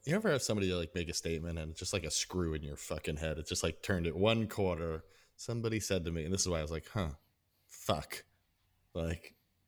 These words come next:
fuck, fuck, fuck." He's, they said, um, "Don't you think it's weird that, like, after you've slept for eight, eight hours, the first you think, first thing you think is, 'Man, I need caffeine, I'm tired,' not, 'Boy, I'm really refreshed and ready to start the day'?" And I was like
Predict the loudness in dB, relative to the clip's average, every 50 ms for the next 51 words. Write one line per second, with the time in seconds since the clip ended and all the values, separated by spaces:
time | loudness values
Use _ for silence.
0 | _ _ 0 2 4 4 2 0 -4 0 2 2 2 2 0 0 0 0 0 0
1 | -2 -8 -10 -16 -16 -14 -12 -8 -8 -6 -8 -8 -6 -4 -4 -4 -4 -2 -4 -2
2 | -2 -2 -2 -4 -4 -4 -6 -8 -10 _ _ _ _ _ _ _ _ _ _ _
3 | _ _ _ _ _ _ _ _ -4 -4 0 0 2 2 2 2 2 2 0 2
4 | 2 4 4 4 4 2 2 0 -2 -2 0 0 0 0 -2 -4 -14 -20 _ _
5 | _ _ _ -2 -2 -2 0 0 0 0 2 0 0 0 -2 0 2 2 0 0
6 | 0 0 2 2 4 4 4 2 2 0 0 0 0 2 2 2 2 2 2 2
7 | 2 0 -2 -4 -6 -8 -16 -10 -8 -4 0 2 0 2 2 0 -2 0 0 0
8 | 0 0 -2 -4 -8 -10 -6 0 0 2 2 2 2 2 2 2 2 2 0 0
9 | 0 -2 -2 0 2 4 4 4 4 2 2 0 0 0 0 0 0 0 0 0
10 | 0 0 0 -2 -2 -2 0 0 2 2 2 0 0 0 0 0 -2 -6 -10 -2
11 | 0 4 4 4 6 4 4 4 4 2 2 4 2 0 0 0 0 0 0 -2
12 | -2 -4 -2 -2 0 0 0 0 2 2 2 2 2 0 0 2 2 2 2 0
13 | -2 -2 -4 -4 -4